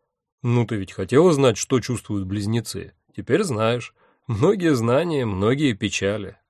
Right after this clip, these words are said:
Кто бы сомневался. Но бывают всё же симпатичные исключения из этого прискорбного правила. И не так мало, как тебе сейчас кажется.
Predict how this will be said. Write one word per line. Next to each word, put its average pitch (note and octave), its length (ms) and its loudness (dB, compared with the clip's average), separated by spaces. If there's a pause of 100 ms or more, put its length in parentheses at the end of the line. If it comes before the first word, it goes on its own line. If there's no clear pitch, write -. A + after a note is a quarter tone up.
Кто - 220 -8
бы D#3 80 -10
сомневался. F2+ 760 -8 (580)
Но A#2+ 140 2
бывают D3 360 8
всё B2 200 0
же A2 80 0
симпатичные G#2+ 640 -2
исключения A2+ 580 -2
из G#2+ 100 -2
этого G#2 280 -4
прискорбного G#2 600 -4
правила. F#2+ 580 -8 (200)
И A#2 280 2
не A#2 180 2
так A#2+ 240 0
мало, A2 380 0
как - 160 -16
тебе G2+ 220 -8
сейчас - 340 -6
кажется. - 460 -14